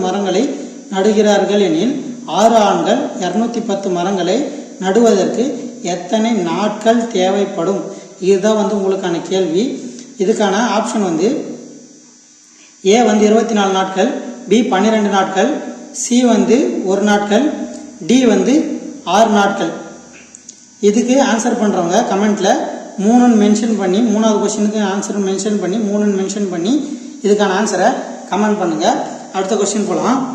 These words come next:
அடுத்த கொஸ்டின், ஒரு விடுதியில் நூத்தி இருபது மாணவர்களுக்கு தேவையான உணவு நாற்பத்தஞ்சு நாட்கள் வரும் எனில், முப்பது மாணவர்களை புதிதாக சேர்த்தால் உணவு வந்து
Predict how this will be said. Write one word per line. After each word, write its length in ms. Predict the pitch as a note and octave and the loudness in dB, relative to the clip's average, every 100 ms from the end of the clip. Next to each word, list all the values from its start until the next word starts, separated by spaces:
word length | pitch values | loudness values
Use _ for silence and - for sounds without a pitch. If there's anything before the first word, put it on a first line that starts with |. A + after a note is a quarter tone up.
| - - - F#3+ | -10 -14 -12 0
அடுத்த 200 | G3+ A#3 G#3+ | 2 2 0
கொஸ்டின், 360 | G3+ - G#3 D#4 - - - - - - - - - - - G3 | 0 0 2 2 0 -8 -10 -14 -18 -20 -20 -20 -20 -20 -6 0
ஒரு 120 | G3+ G3+ | 2 4
விடுதியில் 500 | G#3 G#3+ F#3+ A3 D4+ - - - | 4 6 6 6 2 0 -6 0
நூத்தி 220 | A3 A#3+ A#3+ | 2 4 4
இருபது 240 | A#3 A3+ G3+ | 4 4 4
மாணவர்களுக்கு 640 | G#3 A#3 A3 G3+ G3 F#3 B3 - | 4 4 4 4 2 0 -2 0
தேவையான 440 | G3+ G#3 F#3+ D#3+ F3 B3+ - - - - - - F#3+ | 2 4 2 2 2 2 0 -6 -12 -16 -20 -2 4
உணவு 320 | G#3+ G#3+ G3 D4 - - - - | 6 6 6 4 2 -4 -8 -2
நாற்பத்தஞ்சு 560 | G3+ A3+ B3 A#3 A3 G#3 | 0 0 0 2 4 4
நாட்கள் 360 | G#3 G#3+ A3+ F#3+ | 2 2 0 2
வரும் 240 | F#3+ G#3 F3+ - - - - - - - F3+ | 4 2 0 -4 -12 -16 -20 -20 -20 -10 -2
எனில், 320 | F3 F#3 B3 C#4 B3 - - | 2 2 2 0 -6 -10 -6
முப்பது 360 | F#3 - A#3+ A#3+ G#3 | -6 -2 2 4 4
மாணவர்களை 560 | G#3+ A3+ G#3+ F3 F3+ C4 C4+ - - - | 4 4 2 2 2 2 0 -6 -6 -2
புதிதாக 440 | G#3+ A#3+ A#3+ A#3+ A#3+ | 2 2 2 0 0
சேர்த்தால் 420 | A#3 - G#3 C4 - - | 0 2 0 0 -2 0
உணவு 180 | G#3+ A3+ G3+ | 2 4 2
வந்து 180 | G3+ | 2